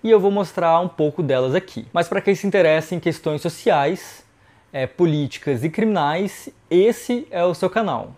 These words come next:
Então já se inscrevam e não se esqueçam de curtir e compartilhar pra que o alcance delas seja maior. Eu não vou esgotar nenhum tema aqui, mas sinteticamente eu vou abordar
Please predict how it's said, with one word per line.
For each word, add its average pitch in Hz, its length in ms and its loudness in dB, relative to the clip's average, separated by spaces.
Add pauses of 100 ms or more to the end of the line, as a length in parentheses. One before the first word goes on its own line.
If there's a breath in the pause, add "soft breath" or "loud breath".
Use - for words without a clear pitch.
(100)
Então 151 760 -6
já 175 160 -2
se - 120 -8
inscrevam 170 840 0
e 151 100 -6
não 151 200 -4
se 151 80 -6
esqueçam 143 380 -6
de 131 80 -6
curtir 170 600 -4 (380 soft breath)
e 175 80 2
compartilhar 180 840 2
pra 175 260 0
que 175 140 -4
o 180 40 4
alcance 170 400 -2
delas 147 400 0
seja 143 300 -4
maior. 135 400 -2 (100)
Eu 196 200 8
não 233 160 4
vou 220 100 8
esgotar 180 580 4
nenhum 165 400 0
tema 175 300 -2
aqui, 151 480 -4 (320 soft breath)
mas 139 400 0
sinteticamente 196 880 0
eu 202 60 -2
vou 196 100 2
abordar 185 640 2